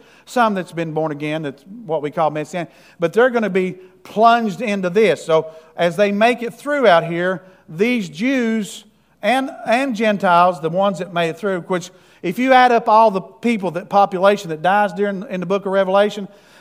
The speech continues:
by the time we go from here to here,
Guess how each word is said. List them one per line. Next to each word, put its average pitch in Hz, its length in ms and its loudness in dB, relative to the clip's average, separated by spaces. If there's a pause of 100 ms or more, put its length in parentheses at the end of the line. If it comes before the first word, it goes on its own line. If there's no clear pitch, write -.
(140)
by 170 180 4
the 170 100 -4
time 214 320 -2
we 202 140 2
go 190 200 2
from 151 260 -6
here 214 760 -6 (260)
to 175 120 -2
here, 208 520 -2